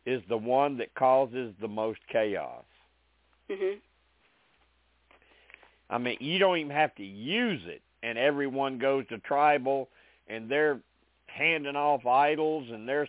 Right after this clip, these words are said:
Speaker 1: swapping this and swapping that, and you don't even have to use it because they're scared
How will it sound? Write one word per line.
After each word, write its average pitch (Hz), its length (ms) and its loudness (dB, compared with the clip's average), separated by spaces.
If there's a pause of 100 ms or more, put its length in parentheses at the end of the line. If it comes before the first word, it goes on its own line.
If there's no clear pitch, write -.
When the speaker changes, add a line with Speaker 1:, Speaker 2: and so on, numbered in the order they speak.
Speaker 1:
swapping 131 540 0
this 147 320 -2
and 98 220 -16
swapping 135 520 0
that, 147 360 -2 (720)
and 107 180 -12
you 220 120 -6
don't 196 160 -2
even 131 160 -8
have 139 220 -6
to 117 80 -14
use 143 420 -4
it - 160 -20 (1160)
because 123 380 -2
they're 117 200 -2 (140)
scared 110 640 0